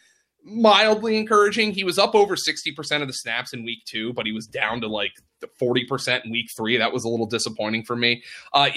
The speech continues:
and you play Terry McLaurin every week. I understand this is a really bad matchup,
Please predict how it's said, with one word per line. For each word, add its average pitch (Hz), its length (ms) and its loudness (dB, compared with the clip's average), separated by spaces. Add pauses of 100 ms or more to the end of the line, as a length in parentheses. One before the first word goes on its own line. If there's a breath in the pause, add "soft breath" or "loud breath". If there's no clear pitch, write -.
and 196 100 4
you 185 100 4
play 233 200 4
Terry 170 340 2
McLaurin 120 360 -2
every 101 160 -8
week. 98 200 -10
I 139 120 4
understand 131 400 0
this 117 120 -4
is 113 120 -6
a 107 40 -4
really 110 260 -6
bad 110 380 -4
matchup, 107 440 0